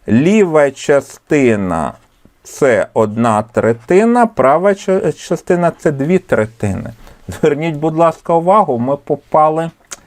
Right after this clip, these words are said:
на ті числа, які вже знаємо, що корені, це дуже добре. Це просто зразу, фактично зразу нас приводить до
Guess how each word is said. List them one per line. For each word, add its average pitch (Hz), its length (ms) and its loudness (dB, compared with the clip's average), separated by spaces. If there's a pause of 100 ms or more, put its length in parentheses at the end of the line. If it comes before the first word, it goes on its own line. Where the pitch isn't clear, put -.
(520)
на 127 140 0
ті 139 360 -4
числа, 135 500 0
які 175 300 0
вже 156 320 -2
знаємо, 170 420 0
що - 240 -8 (100)
корені, 143 720 2
це 127 180 0
дуже 120 420 0
добре. 101 520 -2 (400)
Це 117 140 0
просто 143 560 0
зразу, 151 560 0
фактично 135 840 -2
зразу 151 640 0
нас 123 420 -2
приводить 113 840 0
до 110 200 0